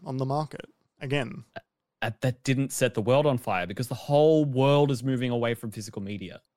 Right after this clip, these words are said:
Speaker 1: Yeah,
Speaker 2: So I,
Speaker 1: and, and
Speaker 2: I
Speaker 1: fo-,
Speaker 2: don't
Speaker 1: four K
Speaker 2: think
Speaker 1: was
Speaker 2: that's a massive driver for console sales anymore, and I don't think it ever will be again.
Speaker 1: Not, not, not in this regard, no. But I, I think that it was, I think it was why I had no excitement for the P S four Pro when it was announced,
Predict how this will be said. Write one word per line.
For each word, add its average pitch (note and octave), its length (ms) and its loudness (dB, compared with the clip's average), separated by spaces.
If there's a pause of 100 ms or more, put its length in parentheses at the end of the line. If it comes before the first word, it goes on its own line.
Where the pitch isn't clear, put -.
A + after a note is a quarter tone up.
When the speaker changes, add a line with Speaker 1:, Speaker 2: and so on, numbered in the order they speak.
(140)
Speaker 1:
Yeah, E3+ 340 4
Speaker 2:
So - 100 0
I, D3 120 2
Speaker 1:
and, C#3+ 140 -4
and D3 220 0
Speaker 2:
I C#3 60 2
Speaker 1:
fo-, - 140 -2
Speaker 2:
don't D#3 120 4
Speaker 1:
four E3 100 6
K C3+ 160 -4
Speaker 2:
think C#3+ 180 2
Speaker 1:
was - 80 -8
Speaker 2:
that's B2 280 -2
a A#2 60 -2
massive A2 640 -2
driver G2+ 400 -4
for G2+ 220 -6
console G2+ 380 -10
sales F#2 540 -8
anymore, F#2+ 360 -6
and F#2 80 -6
I G2 40 -4
don't A2+ 180 -2
think A2 100 -2
it G2 60 -2
ever F#2+ 140 -2
will F#2 220 -8
be E2 120 -14
again. - 380 -10 (460)
Speaker 1:
Not, A#3+ 240 0
not, G3 280 2
not F#3+ 200 4
in C#3+ 80 -2
this B2 160 -6
regard, A#2 400 -4
no. A2+ 420 -6
But C3+ 160 2
I, C3 220 2
I C3+ 140 0
think E3 360 -4
that C#3+ 300 -4
it D#3 160 -2
was, C3 460 -2 (540)
I D#3 100 4
think E3+ 140 6
it G3 80 10
was D#3+ 340 6
why D3 440 4
I C3 120 4
had B2 160 0
no B2 180 0
excitement C3+ 460 -2
for - 80 -6
the A#2+ 80 -4
P B2 160 -4
S B2 120 -4
four B2+ 180 0
Pro F3+ 260 -2
when A2 160 -6
it - 80 -8
was - 120 -12
announced, - 420 -14